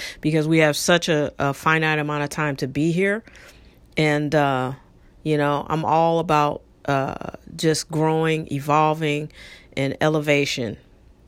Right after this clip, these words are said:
I'm trying to raise my consciousness, and I will drag you kicking and screaming to try to raise yours if I have to, 'cause, uh, that's, you know, that's just my thing.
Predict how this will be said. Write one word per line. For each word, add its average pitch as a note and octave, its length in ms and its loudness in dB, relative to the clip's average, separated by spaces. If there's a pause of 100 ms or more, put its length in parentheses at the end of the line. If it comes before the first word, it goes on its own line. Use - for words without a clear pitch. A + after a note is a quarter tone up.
I'm C#3 120 -4
trying D#3 260 0
to D3 60 0
raise C#3+ 240 2
my D#3 200 0
consciousness, D#3+ 760 -2 (380)
and D3 160 -2
I F3 120 2
will E3+ 160 -2
drag E3 440 4
you E3 300 -2 (440)
kicking F#3 560 2
and D#3 160 -2
screaming F#3+ 680 0 (260)
to D#3+ 160 0
try F3+ 220 2
to F3+ 100 2
raise G3 240 4
yours G3+ 300 0
if D3+ 160 -4
I D3+ 80 2
have F#3 300 -2
to, G3+ 200 -2 (800)
'cause, D#3 480 0
uh, D#3 420 0 (800)
that's, - 380 -2
you - 80 -8
know, F#3+ 120 -4
that's F3+ 160 -6
just E3+ 160 -6
my E3+ 120 -4
thing. E3+ 360 -8